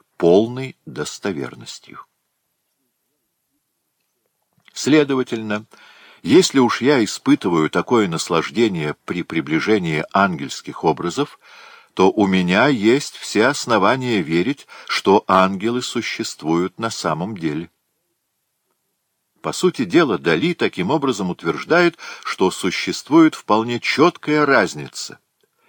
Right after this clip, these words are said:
между тем, как он представляет себе ангела, в существовании которого он действительно верит по указанным выше причинам, и тем чудом,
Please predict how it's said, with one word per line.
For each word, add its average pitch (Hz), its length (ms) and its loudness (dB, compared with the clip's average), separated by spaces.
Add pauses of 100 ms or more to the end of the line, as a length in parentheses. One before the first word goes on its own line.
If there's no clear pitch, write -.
между 87 380 -2
тем, 104 340 0 (300)
как 90 240 -2
он 82 180 -2 (160)
представляет 87 760 -2
себе 76 380 -4
ангела, 104 540 -2 (500)
в - 100 -20
существовании 78 840 -4
которого 76 640 -4
он 76 300 -6
действительно 82 760 -6
верит 82 380 -2 (320)
по - 80 -4
указанным 78 680 -2
выше 80 280 -6
причинам, 82 640 -10 (380)
и 98 120 -2
тем 87 320 0
чудом, 143 640 -2